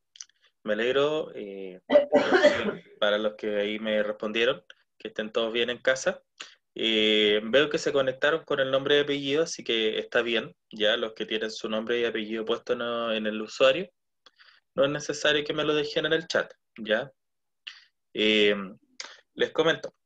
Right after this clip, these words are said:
en esta clase, chiquillos, eh, nosotros ahora sí vamos, eh, ya a abrir la unidad cuatro, ¿ok? Buenos días, Lucio, ahí me saluda por chat. ¿Ya?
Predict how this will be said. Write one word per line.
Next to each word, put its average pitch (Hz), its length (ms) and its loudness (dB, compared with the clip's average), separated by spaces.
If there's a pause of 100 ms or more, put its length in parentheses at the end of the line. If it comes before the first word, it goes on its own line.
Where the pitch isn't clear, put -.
(140)
en 120 120 -2
esta 135 260 2
clase, 180 300 -2
chiquillos, 151 680 -2
eh, 113 260 -4
nosotros 123 680 2
ahora 123 400 4
sí 135 280 -6
vamos, 135 520 2
eh, 113 120 -4
ya 107 280 2
a 113 160 -4
abrir 107 280 -4
la 113 180 2
unidad 107 520 0
cuatro, 139 480 2 (640)
¿ok? 107 260 0 (760)
Buenos 151 240 2
días, 151 220 2
Lucio, 127 480 0
ahí 107 160 4
me 110 100 -2
saluda 107 360 2
por - 160 -2
chat. - 280 -4 (1120)
¿Ya? 120 260 -2